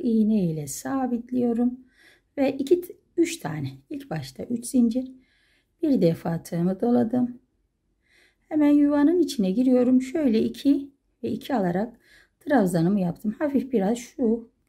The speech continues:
üç zincir çektim ki trabzanda bolumsuluk oluşsun. Şöyle iki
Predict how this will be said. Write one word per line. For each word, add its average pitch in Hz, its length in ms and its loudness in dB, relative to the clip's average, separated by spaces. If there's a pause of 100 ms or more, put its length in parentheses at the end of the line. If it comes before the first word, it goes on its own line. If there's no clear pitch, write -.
(380)
üç 262 80 -8
zincir 208 380 2
çektim 269 400 -2
ki - 160 -6
trabzanda 202 600 0
bolumsuluk 185 640 -2
oluşsun. 180 680 -8 (1600)
Şöyle 202 420 -2
iki 254 580 -2